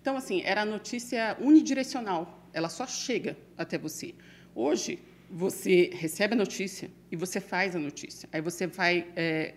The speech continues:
cria um canal no YouTube, você vai criar um post no Instagram,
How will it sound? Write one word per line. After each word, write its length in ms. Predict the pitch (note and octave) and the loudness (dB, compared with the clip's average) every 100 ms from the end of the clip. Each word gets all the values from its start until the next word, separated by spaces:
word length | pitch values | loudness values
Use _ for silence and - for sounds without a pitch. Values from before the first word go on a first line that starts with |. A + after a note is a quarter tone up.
| - | -8
cria 220 | G#3+ A#3+ | -2 -2
um 80 | G#3+ | -2
canal 320 | F#3 D#3+ F3 | 0 0 2
no 80 | E3 | 2
YouTube, 520 | D#3+ G3 G3 D#3+ F#3+ - - - - | 0 -2 -4 -2 -4 -6 -18 -18 -8
você 220 | A#3 F#3+ | -4 0
vai 180 | E3+ E3 | 2 2
criar 220 | G3 F3+ | 2 2
um 100 | F#3+ | 2
post 400 | F#3 G3 B3 - | 0 0 0 -2
no 80 | G#3 | -4
Instagram, 520 | G3 F3 F3 F#3+ G#3+ | -4 -4 0 0 0